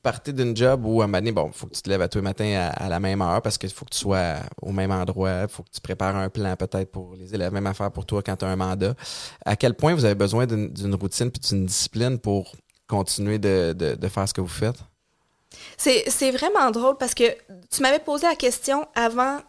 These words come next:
Speaker 2: que je sois à temps plein en création de contenu. J'avais dit, « Ah, je, tu sais, j'aimerais tellement ça être à temps plein là-dedans, je pourrais travailler les heures que je veux, je pourrais faire »,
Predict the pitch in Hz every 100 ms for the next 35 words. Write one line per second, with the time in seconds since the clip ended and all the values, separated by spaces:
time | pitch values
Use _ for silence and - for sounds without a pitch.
0 | - 233 226 - 226 214 214 214 - 247
1 | 233 214 220 214 226 233 233 - 254 311
2 | - - - - - 220 214 214 240 262
3 | 262 - 262 277 240 - - 254 220 226
4 | 220 214 233 240 226 220 247 247 240 233
5 | 220 220 240 233 208 208 247 247 247 226
6 | - 220 - 220 220 226 226 220 214 226
7 | 208 208 233 240 240 240 - 220 214 -